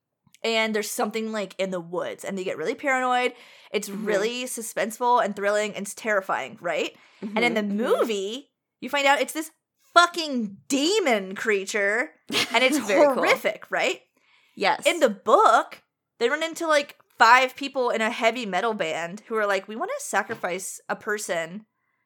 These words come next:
Speaker 1: but it's, like, really stupid, and it's, like, a huge letdown, and it's just, like, five teens in the forest the entire time.
Speaker 2: Yeah,
Speaker 1: And
Speaker 2: that's
Speaker 1: there's
Speaker 2: boring.
Speaker 1: actually
Speaker 2: I remember you telling me
Speaker 1: nothing
Speaker 2: about it, <laughs>
Speaker 1: Yeah.
Speaker 2: and you, like, hated it.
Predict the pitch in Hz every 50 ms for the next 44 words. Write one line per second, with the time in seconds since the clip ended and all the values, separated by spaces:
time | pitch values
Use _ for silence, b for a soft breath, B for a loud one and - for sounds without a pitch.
0 | _ _ - 226 233 247 240 269 240 214 202 233 220 269 285 269 - - - -
1 | - - 254 269 254 254 226 214 208 185 190 208 208 220 214 214 202 220 - 240
2 | 247 220 226 202 - - 220 196 185 180 175 202 - - 240 226 220 - - 220
3 | 190 202 202 196 - - - - 226 220 208 202 185 180 190 185 170 190 180 -
4 | - 156 170 151 160 - - - 165 147 190 202 - 71 104 - 208 - 92 -
5 | 247 240 _ _ _ _ _ _ _ _ _ _ _ - - - 170 175 254 254
6 | 262 247 - 220 233 - - 254 254 - 220 - 277 277 294 311 - - 220 214
7 | 226 214 208 233 254 247 247 190 226 247 247 202 - - 247 330 392 294 254 247
8 | 226 214 214 208 214 - 247 220 220 208 185 175 170 160 - - 320